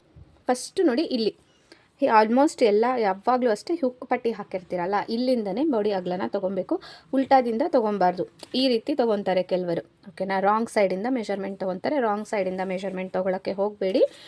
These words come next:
ಈ ರೀತಿ ರೈಟ್ ಸೈಡಿಂದನೇ ಬಾಡಿ ಅಗಲನ ಮೆಷರ್ಮೆಂಟ್ನ ತೊಗೊಳ್ಳಿ. ಇಲ್ಲಿಂದ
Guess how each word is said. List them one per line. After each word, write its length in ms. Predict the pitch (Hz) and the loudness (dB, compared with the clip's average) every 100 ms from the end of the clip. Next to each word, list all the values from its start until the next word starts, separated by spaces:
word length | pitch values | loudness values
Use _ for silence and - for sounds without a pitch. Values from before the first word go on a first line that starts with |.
| - - - | -20 -12 -2
ಈ 140 | 240 | 0
ರೀತಿ 280 | 202 170 330 | 0 2 2
ರೈಟ್ 340 | 220 220 277 | 4 4 2
ಸೈಡಿಂದನೇ 600 | - 226 196 190 175 220 | 0 0 2 -2 -2 0
ಬಾಡಿ 380 | 311 208 190 240 | 0 2 2 2
ಅಗಲನ 520 | - 202 - 202 185 285 | -2 -6 -2 -2 0 2
ಮೆಷರ್ಮೆಂಟ್ನ 640 | 254 208 196 208 208 320 | 2 0 -2 -4 -4 -6
ತೊಗೊಳ್ಳಿ. 360 | 359 - 180 - - _ _ _ _ _ _ _ - _ _ _ _ _ _ _ _ _ _ - | -2 0 0 -2 -10 _ _ _ _ _ _ _ -20 _ _ _ _ _ _ _ _ _ _ -4
ಇಲ್ಲಿಂದ 460 | 254 269 240 190 | 0 4 4 2